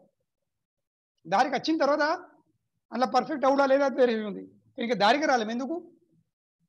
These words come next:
ఎందుకంటే మనం భగవంతునిపై ఇంకా ఆధారపై ఉండలేము. ఆధారపడి we are not dependent on Krishna.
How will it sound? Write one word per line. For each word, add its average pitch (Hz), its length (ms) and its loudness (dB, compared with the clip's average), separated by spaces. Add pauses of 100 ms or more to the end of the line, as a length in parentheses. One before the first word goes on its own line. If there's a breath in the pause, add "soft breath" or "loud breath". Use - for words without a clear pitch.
(120)
ఎందుకంటే 214 340 -8
మనం 233 180 -6
భగవంతునిపై 220 500 -6
ఇంకా 269 380 -10 (580)
ఆధారపై 220 640 -6 (640)
ఉండలేము. 175 420 -10 (680)
ఆధారపడి 180 340 -6 (1120)
we 202 120 0
are 196 100 -6
not 294 440 2
dependent 254 440 -6
on 226 80 -12
Krishna. - 320 -18